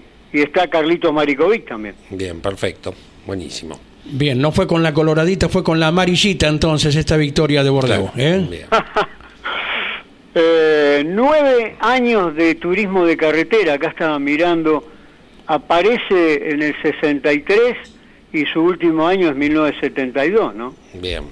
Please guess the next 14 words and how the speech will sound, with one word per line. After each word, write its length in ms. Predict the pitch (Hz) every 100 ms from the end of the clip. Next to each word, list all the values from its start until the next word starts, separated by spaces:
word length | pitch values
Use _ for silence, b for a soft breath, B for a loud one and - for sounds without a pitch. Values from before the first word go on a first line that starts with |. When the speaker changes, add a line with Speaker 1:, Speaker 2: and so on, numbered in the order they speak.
| 87
Speaker 2:
buenísimo. 580 | 98 101 78 - 85
Speaker 1:
De 100 | 156
Maneco 640 | 151 151 165 220 185 220 175
y 460 | 151 139 139 131
el 260 | 127 139 131
campeonato 560 | 151 131 156 170 151
del 120 | 143 -
sesenta 440 | 135 - 123 127
y 100 | 127 -
seis, 320 | 190 135 104
¿no? 200 | 110 127
Para 180 | 123 117
Maneco 400 | 117 127 135 127
Bordeu. 460 | 120 123 127 113